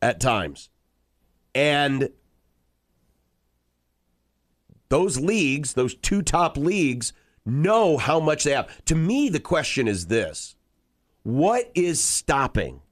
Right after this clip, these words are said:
right now? What is stopping the Big Ten and the S E C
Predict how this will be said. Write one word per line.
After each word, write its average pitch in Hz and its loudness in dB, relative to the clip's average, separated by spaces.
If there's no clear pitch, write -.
right 120 2
now? 92 0
What 139 -2
is 196 -2
stopping 131 -2
the 104 -2
Big 143 -2
Ten 131 0
and 110 -4
the 107 -6
S 131 -2
E 143 0
C 113 -2